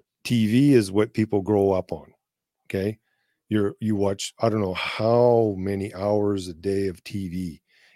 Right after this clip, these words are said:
and that is what raises you, whether you're an infant, whether you're a teen, whether you're an adult, whether you're an old person, it doesn't matter. The T V is pretty much what drives your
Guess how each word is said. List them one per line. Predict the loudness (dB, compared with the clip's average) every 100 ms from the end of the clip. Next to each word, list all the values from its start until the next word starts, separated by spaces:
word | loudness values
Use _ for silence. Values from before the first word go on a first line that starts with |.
| -6
and | 2
that | 6 6
is | 6
what | 2 0
raises | 2 4 4 0 -6
you, | -14 -20 _
whether | 0 4 4
you're | 2 0 -2 -10 _ _
an | -4 0
infant, | 0 2 2 2 0 -16 _ _ -20 _
whether | 0 2
you're | 2 -2 -2 -4
a | -10
teen, | -6 0 2 4 2 2
whether | 0 0
you're | -2
an | -4
adult, | -4 2 4 4 2
whether | -2 -4
you're | -6
an | -2
old | 2 2 4
person, | 4 4 -2
it | -6 -4
doesn't | -6 -6 -8
matter. | -8 -8 -12 -20 _ _ _ -14
The |
T | -10 -4 0 0
V | 0 0 -2
is | -4 -8
pretty | -6 -4 -2
much | -2 -4 -8
what | -8 -8 -8
drives | -10 -8 -6 -6 -8 -12 -18 _ _ _ _ -8
your | -2 0 0 -2 -4 -6 -8 -10